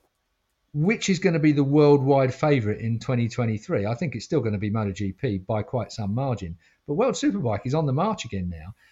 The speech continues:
and that gives Dorna a real dilemma, because <laughs> they own both. You know, like, they're, they're both owned by the same, you know,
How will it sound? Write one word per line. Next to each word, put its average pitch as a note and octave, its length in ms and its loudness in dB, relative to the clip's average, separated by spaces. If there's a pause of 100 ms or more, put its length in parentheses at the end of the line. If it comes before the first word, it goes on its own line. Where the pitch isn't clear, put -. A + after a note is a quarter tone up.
(160)
and C#3+ 320 2
that B3 240 2
gives F3 220 0
Dorna E3+ 460 4
a A#2 40 2
real E3 340 4
dilemma, C3+ 640 2 (580)
because C3+ 540 2
<laughs> - 0 -
they D#3+ 200 8
own F3 260 4
both. G3+ 440 0 (440)
You D3 80 2
know, B2 160 4
like, C#3+ 260 4
they're, D#3+ 200 4
they're D#3 220 2
both F3 260 2
owned D#3 280 2
by C3+ 160 4
the C#3 120 2
same, D3+ 600 0
you C#3+ 140 -4
know, D3 220 -2